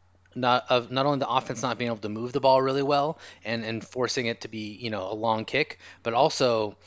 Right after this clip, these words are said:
the punting game just not being great. And some of that's on Ty Long, some of that's just on the fact that he's, he's got a lot of guys in his face and they're not necessarily blocking the right way. So I think that, uh, the special teams is really an issue that I think needs to be addressed, because we can't be giving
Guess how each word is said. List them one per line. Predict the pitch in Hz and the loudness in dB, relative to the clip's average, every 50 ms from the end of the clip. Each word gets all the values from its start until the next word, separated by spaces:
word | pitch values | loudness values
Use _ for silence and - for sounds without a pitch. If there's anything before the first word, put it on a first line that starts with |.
| - - _ _ _ | -20 -20 _ _ _
the | - 131 | -6 -6
punting | - - 147 160 147 139 120 | -2 0 -2 -2 0 -2 -2
game | 110 113 110 107 101 | 0 0 -2 -2 -2
just | 107 101 98 | -6 -4 -2
not | 120 120 117 - | 0 -2 0 -2
being | 120 107 107 | -4 -6 -4
great. | 113 110 104 98 | -4 -4 -4 -4
And | 101 107 - | -8 -6 -2
some | - 165 | 0 2
of | 170 | 2
that's | 165 160 156 - - | 2 2 2 2 0
on | 156 147 | 0 0
Ty | 131 - 139 131 | 0 2 2 2
Long, | 127 127 127 127 131 127 | 2 2 0 0 0 -2
some | - 160 165 | -2 -2 0
of | 151 | 2
that's | 147 139 - - | 2 2 2 0
just | - 139 - - - _ _ - - | -4 -4 -4 -6 -12 _ _ -10 -6
on | 131 127 | -4 -4
the | 123 | -4
fact | 113 - 127 120 120 - | 0 2 2 2 2 2
that | 120 107 | 0 -4
he's, | - 131 123 110 110 - _ _ _ _ _ - | -4 -6 -8 -8 -10 -16 _ _ _ _ _ -14
he's | - 127 | -8 -2
got | 139 143 127 | 0 2 2
a | |
lot | 127 127 120 | 2 2 0
of | 120 | 0
guys | - 127 123 120 123 | 2 2 2 2 2
in | 117 | -2
his | 110 - - | -4 -4 -2
face | - 120 101 95 - - | -2 -2 -2 -2 -6 -6
and | 110 | -6
they're | 110 | -4
not | 110 110 110 110 | -2 -2 -2 -2
necessarily | 120 110 - - 113 107 | -4 -6 -6 -4 -6 -6
blocking | 101 113 110 104 101 - 104 | -4 -4 -4 -4 -4 -6 -10
the | 101 | -10
right | 98 95 92 | -10 -10 -10
way. | 101 95 90 92 | -10 -10 -10 -10
So | 90 - - 104 101 - _ - - - - - - - - - - | -10 -8 -6 -6 -8 -8 _ -18 -18 -16 -14 -14 -14 -16 -18 -4 -2
I | 123 131 | -2 0
think | - 139 135 135 127 - | 0 -2 -4 -6 -4 -2
that, | 135 123 117 110 110 - _ 120 | 0 2 2 0 -2 -2 _ 0
uh, | 113 110 107 104 | 0 2 0 0
the | 101 104 | -2 -4
special | - 160 143 - 143 | -2 -2 -2 -2 -4
teams | - - 143 139 139 139 143 147 143 - - - - _ _ | -6 -4 -4 -4 -2 -2 -4 -4 -6 -8 -12 -14 -16 _ _
is | - 120 113 107 - 104 - _ _ - 127 | -8 -6 -6 -6 -8 -14 -16 _ _ -18 -6
really | 127 139 147 143 151 151 147 147 147 143 | -2 -2 0 2 2 0 0 0 -2 -2
an | - 120 120 | -4 -6 -4
issue | 113 139 131 - - 156 151 147 | -2 -2 -2 -2 0 0 0 2
that | 143 135 123 113 | 4 2 2 4
I | 113 117 | 2 0
think | - - 135 123 131 - - - - - - - - - - - | 0 -2 -4 -4 -4 -8 -10 -16 -20 -20 -20 -20 -20 -20 -16 -10
needs | 101 110 127 135 139 135 - - | -4 0 0 2 0 0 -2 -4
to | - 127 | -6 -4
be | 123 127 127 | -2 -2 -2
addressed, | 123 110 110 113 127 156 - - - | 0 2 2 4 4 4 2 -2 -6
because | 123 123 113 104 | -4 -4 -2 -2
we | 131 135 | -4 -2
can't | - 165 165 147 131 | 0 0 0 0 -2
be | 143 135 | -4 0
giving | 123 135 131 123 127 123 120 120 110 104 | 2 2 2 2 0 -2 -4 -4 -6 -10